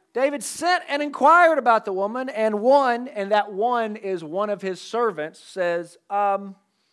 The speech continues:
"Is not this Bathsheba, the daughter of Eliam, the wife of Uriah the Hittite?" That's the bravest dude in the Bible. The king's like, "I want her," and he's like, "Okay,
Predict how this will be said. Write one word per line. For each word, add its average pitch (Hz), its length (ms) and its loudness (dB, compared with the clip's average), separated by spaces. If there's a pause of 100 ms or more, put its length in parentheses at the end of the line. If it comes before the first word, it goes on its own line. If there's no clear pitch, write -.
(160)
"Is 190 160 -10
not 359 220 -4
this 403 180 -2
Bathsheba, 311 680 -4
the 220 80 -8
daughter 247 360 0
of 226 80 -8
Eliam, 262 480 -4
the 208 80 -6
wife 214 320 -2
of 202 80 -18
Uriah 185 420 -2
the 190 100 -8
Hittite?" 262 420 -10 (2250)
That's 240 140 2
the 208 80 -2
bravest 214 420 4
dude 214 160 -4
in 190 60 -8
the 202 60 -6
Bible. 165 460 2 (2000)
The 180 60 -6
king's 254 360 0
like, 196 260 4 (160)
"I 190 80 0
want 240 280 6
her," 214 80 0
and 185 80 -2
he's 180 160 -2
like, 160 260 0 (280)
"Okay, 277 400 2